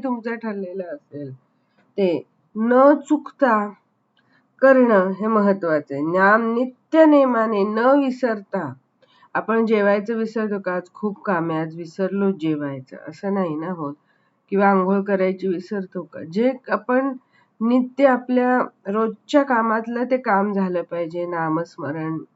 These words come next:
नामजप. जेव्हा असं होईल तो पहिला नियम आपल्याला लागू होईल. म्हणजे नित्य कायम घेतलंच पाहिजे. आपण फिरायला गेलो, राहिलं नाम घ्यायचं,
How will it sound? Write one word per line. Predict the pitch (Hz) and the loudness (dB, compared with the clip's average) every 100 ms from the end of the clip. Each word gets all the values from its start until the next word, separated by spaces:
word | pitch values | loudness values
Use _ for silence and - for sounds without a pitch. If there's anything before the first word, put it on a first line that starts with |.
| 175 | -8
नामजप. | 160 151 156 156 160 156 - _ _ _ _ _ | -4 -2 -2 -4 -6 -8 -12 _ _ _ _ _
जेव्हा | 185 196 233 | 0 2 4
असं | 247 247 262 233 | 4 4 0 4
होईल | 254 247 214 214 - _ _ _ _ _ _ _ _ - - - - | 4 4 2 -2 -8 _ _ _ _ _ _ _ _ -20 -18 -16 -2
तो | 240 277 | 2 2
पहिला | 269 214 202 202 | 2 0 0 0
नियम | 208 202 190 190 | 0 0 2 0
आपल्याला | 170 170 160 165 240 285 | -2 -6 -6 -4 -6 -8
लागू | 208 160 151 165 | -2 -2 -2 -4
होईल. | 160 156 143 | -6 -6 -8
म्हणजे | 165 196 | -6 -2
नित्य | 226 277 285 - 196 151 | 0 0 0 0 0 0
कायम | - 170 196 220 240 | 0 0 0 -4 -4
घेतलंच | 214 196 196 214 214 | -2 -4 -2 -4 -4
पाहिजे. | - 180 175 | -2 -2 0
आपण | 170 180 196 | -4 -2 -2
फिरायला | 196 202 196 196 | -2 0 2 2
गेलो, | 196 196 208 208 | 2 0 -2 -2
राहिलं | 226 220 190 160 - _ _ _ _ - | -2 0 -2 -4 -8 _ _ _ _ -6
नाम | 170 156 151 | -2 0 -2
घ्यायचं, | 147 143 143 | -4 -6 -8